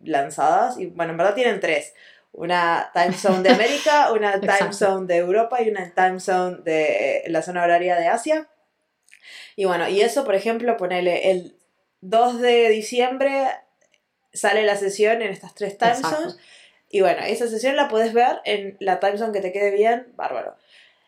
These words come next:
Speaker 1: Y después va a estar disponible on demand el viernes al final de la conferencia, o sea, time zone, me imagino, el último que termine. <laughs> Eh,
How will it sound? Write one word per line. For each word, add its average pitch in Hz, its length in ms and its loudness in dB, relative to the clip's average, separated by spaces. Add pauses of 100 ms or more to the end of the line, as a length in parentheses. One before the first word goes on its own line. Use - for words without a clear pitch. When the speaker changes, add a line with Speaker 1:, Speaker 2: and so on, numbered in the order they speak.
Speaker 1:
Y 247 100 0
después 349 640 0
va 233 380 -6
a 269 60 -2
estar 294 260 0
disponible 254 840 -2
on 208 160 0
demand 214 480 -2
el 208 200 2
viernes 233 640 0
al 202 140 -6
final 269 960 0
de 240 100 4
la 214 140 2
conferencia, 208 600 -2
o 202 40 -4
sea, 175 400 2
time 190 240 2
zone, 190 340 -2
me 180 80 -6
imagino, 170 840 -2 (420)
el 190 120 -6
último 196 380 -4
que 170 80 -2
termine. 262 480 -2 (160)
<laughs> 370 840 -2
Eh, 220 240 2